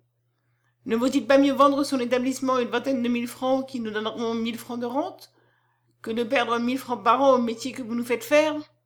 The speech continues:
Pourquoi nous avoir envié la pauvre petite spéculation de notre almanach qui d'ailleurs appartenait à cette imprimerie ? » « Et pourquoi, madame, ne pas nous en avoir prévenu ? Nous ne serions pas allés sur vos brisées, »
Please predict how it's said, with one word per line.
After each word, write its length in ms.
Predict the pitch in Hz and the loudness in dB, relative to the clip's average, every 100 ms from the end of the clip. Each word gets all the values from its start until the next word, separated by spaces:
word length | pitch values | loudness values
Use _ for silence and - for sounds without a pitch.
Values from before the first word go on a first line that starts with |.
| _ _ - | _ _ -14
Pourquoi 320 | 247 - 277 | -6 4 6
nous 140 | 269 233 | 6 2
avoir 260 | 226 240 | 2 4
envié 280 | 233 220 240 | 4 2 0
la 100 | 226 | 0
pauvre 320 | 220 254 226 | -2 -4 -4
petite 300 | 226 220 214 | -4 -8 -10
spéculation 640 | - - 240 262 220 220 262 | -16 -14 -10 -2 -2 -2 -6
de 60 | |
notre 180 | 247 - | -8 -8
almanach 480 | 240 226 233 240 247 | -6 -2 0 -2 -6
qui 140 | - | -8
d'ailleurs 340 | 190 190 220 208 | -2 0 2 0
appartenait 540 | 190 - - 233 233 | 0 -4 -10 -10 -10
à 60 | 226 | -12
cette 160 | 214 | -12
imprimerie ? » « 500 | 190 - 226 226 220 _ _ _ _ _ _ _ _ _ _ _ _ - | -12 -10 -14 -12 -14 _ _ _ _ _ _ _ _ _ _ _ _ -8
Et 140 | 233 | -6
pourquoi, 340 | 269 269 302 | -4 2 6
madame, 460 | 302 277 277 302 269 | 6 6 6 4 4
ne 100 | 262 | 2
pas 180 | 254 262 | 2 2
nous 200 | 262 262 | 2 2
en 40 | |
avoir 280 | 254 254 262 | 2 0 -2
prévenu ? 500 | - 277 269 294 302 - _ | 2 4 6 4 0 -6 _
Nous 120 | 269 294 | 4 6
ne 100 | 277 | 6
serions 320 | 240 208 208 | 2 -2 -2
pas 160 | 208 | 2
allés 160 | 202 202 | 4 4
sur 180 | 208 196 | -2 -6
vos 140 | 185 | -6
brisées, » 500 | 175 262 254 359 - | -4 -4 -2 -6 -12